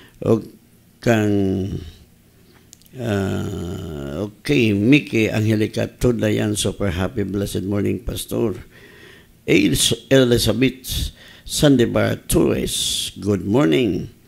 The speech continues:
No, salamat. Okay, padayon ta ako sa nimo sa ganing nag-text.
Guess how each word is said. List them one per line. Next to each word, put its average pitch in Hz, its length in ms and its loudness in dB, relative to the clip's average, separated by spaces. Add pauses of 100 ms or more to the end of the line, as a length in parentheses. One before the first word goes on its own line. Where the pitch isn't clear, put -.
(520)
No, 101 320 0
salamat. 104 560 -2 (720)
Okay, 95 320 -10
padayon 110 400 -2
ta 107 160 -6
ako 113 80 -4
sa 101 160 0
nimo 101 160 0
sa 101 160 2
ganing 101 320 2
nag-text. - 880 -4